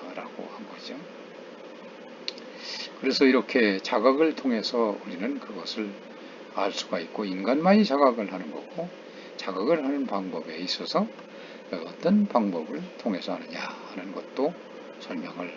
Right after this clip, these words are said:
한 것이죠. 그래서 우리가 천명의 도덕적 실현을 위해서, 예, 사람이 사람다운 까닭과 사람이 사람답게 사는 길이 어떻게 해야 되는 것이냐라고 하는 그런 것을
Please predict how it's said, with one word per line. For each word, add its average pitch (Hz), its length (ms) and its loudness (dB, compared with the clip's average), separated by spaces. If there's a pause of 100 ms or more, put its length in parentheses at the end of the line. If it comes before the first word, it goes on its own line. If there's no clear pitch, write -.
(300)
한 87 120 -8
것이죠. - 880 -10 (360)
그래서 - 240 -8 (800)
우리가 90 400 -6
천명의 120 480 4
도덕적 95 560 0 (160)
실현을 110 560 2
위해서, 87 300 -2 (880)
예, - 200 -8
사람이 101 540 0
사람다운 101 640 -2
까닭과 143 580 4 (140)
사람이 113 360 -4
사람답게 135 540 4
사는 131 280 4
길이 180 260 2 (680)
어떻게 98 400 6
해야 196 180 8
되는 214 200 10
것이냐라고 98 1040 0
하는 101 220 -8 (580)
그런 90 180 -10
것을 - 280 -6